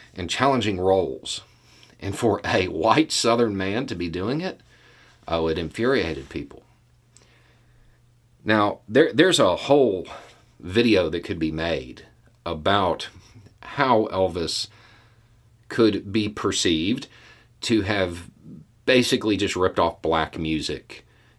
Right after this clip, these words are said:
and profited off of it. That, that's a whole video that can be made. But that's not why people were mad at the time. Nobody in the South in that period of time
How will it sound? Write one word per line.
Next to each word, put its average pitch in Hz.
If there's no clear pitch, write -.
and 78
profited 73
off -
of -
it. -
That, 95
that's 117
a 82
whole 143
video 107
that 82
can 78
be 76
made. 69
But 123
that's 104
not 151
why 117
people 110
were 85
mad 78
at -
the -
time. -
Nobody 156
in 151
the 143
South 87
in 92
that 120
period 123
of 101
time 90